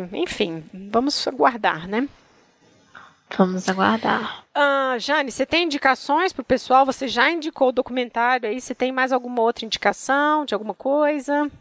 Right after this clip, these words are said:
Speaker 2: Olha, eu indico o pessoal que, que puder, assim,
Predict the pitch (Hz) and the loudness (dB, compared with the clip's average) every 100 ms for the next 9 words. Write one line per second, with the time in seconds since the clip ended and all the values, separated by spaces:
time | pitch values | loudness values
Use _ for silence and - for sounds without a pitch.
0 | _ _ _ _ - 269 254 262 285 302 | _ _ _ _ 0 4 4 2 0 -4
1 | 269 285 294 269 294 285 294 247 233 233 | -2 0 0 0 0 0 2 4 2 0
2 | - 247 233 226 220 214 214 - _ - | -2 0 2 2 2 2 0 -6 _ -2
3 | 226 214 208 202 202 - _ _ 240 240 | 0 4 4 4 2 0 _ _ -2 0
4 | 220 220 220 - 220 214 | 2 2 0 -4 -2 -2